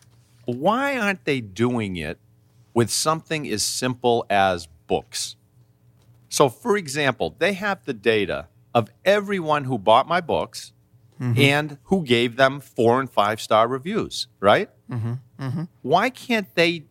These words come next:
Speaker 1: use their A I, target those people when I come out with a new book, send them a chapter, and say, "You loved this guy's last book.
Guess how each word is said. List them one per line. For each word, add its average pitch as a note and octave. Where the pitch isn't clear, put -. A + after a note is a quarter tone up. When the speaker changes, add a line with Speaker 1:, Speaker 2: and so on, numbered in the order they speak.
Speaker 1:
use C#3+
their D#3
A D#3
I, F2
target G#3
those E3
people C#3+
when G#2+
I C#3+
come D3
out C3+
with F#2+
a G2
new E3+
book, G2
send A#3+
them C3+
a C3
chapter, F#3
and D#3
say, D3
"You D3+
loved G#3
this C#3+
guy's A#2+
last C3+
book. F#2